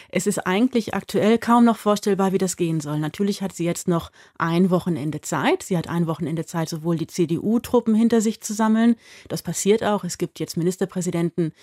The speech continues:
die vor die Kameras treten und ihre Solidarität, also ihre Unterstützung erklären. Sie hat auch ein Wochenende Zeit, schon mal vorzufühlen bei anderen europäischen Regierungen, wie es denn mit den in Aussicht gestellten bilateralen Abkommen wohl aussähe,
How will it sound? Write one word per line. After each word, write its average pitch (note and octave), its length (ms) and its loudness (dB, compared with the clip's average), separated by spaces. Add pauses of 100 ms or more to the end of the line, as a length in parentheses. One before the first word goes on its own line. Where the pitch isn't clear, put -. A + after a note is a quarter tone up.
(280)
die E3+ 500 2
vor F#3 120 0
die F3 80 0
Kameras G3+ 400 4
treten F3 420 2
und D3+ 240 -2
ihre D#3 220 -2
Solidarität, D#3 720 2
also D#3 180 -2
ihre D3 140 -4
Unterstützung D#3+ 480 -4
erklären. G3 540 2 (420)
Sie F#3+ 220 -2
hat - 200 -4
auch C#3 300 -2
ein G3 220 2
Wochenende F3 400 0
Zeit, F3 320 0
schon F3+ 100 -2
mal F3 120 0
vorzufühlen F#3 680 0
bei E3+ 240 -2
anderen F3 320 2
europäischen F3 520 0
Regierungen, F#3 640 2 (280)
wie G3+ 220 4
es G3 160 2
denn F3 260 4
mit F3 160 2
den E3+ 140 4
in E3 100 2
Aussicht D#3+ 300 -2
gestellten E3+ 640 -2
bilateralen E3 560 0
Abkommen - 240 -2
wohl E3+ 320 4
aussähe, D#3+ 640 2